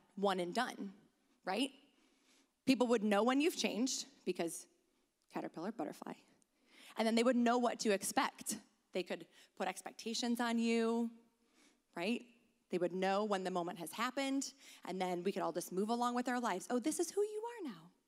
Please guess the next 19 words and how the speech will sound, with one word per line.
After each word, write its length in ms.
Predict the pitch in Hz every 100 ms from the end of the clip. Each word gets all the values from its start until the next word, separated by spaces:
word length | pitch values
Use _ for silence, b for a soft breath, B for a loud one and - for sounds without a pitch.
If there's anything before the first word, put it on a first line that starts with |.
| _ _
Okay, 160 | - 311
good, 200 | 330 175
now 160 | 180
I 80 | 202
know." 200 | 240 - - _ _ _ _ _ _ _ _ _ B B B
Because 240 | 247 -
your 100 | 240
sh-, 240 | - - -
your 160 | 220
ch-, 240 | 254 190 -
your 280 | 240 277 302
change 600 | - 277 247 190 185 -
shakes 520 | - 240 226 233 - _
things 240 | 208 190 180
up, 260 | 160 - - _ _ B B B
and 160 | 220
your 120 | 269
change 520 | 302 285 247 226 208 - B
shakes 340 | - 196 -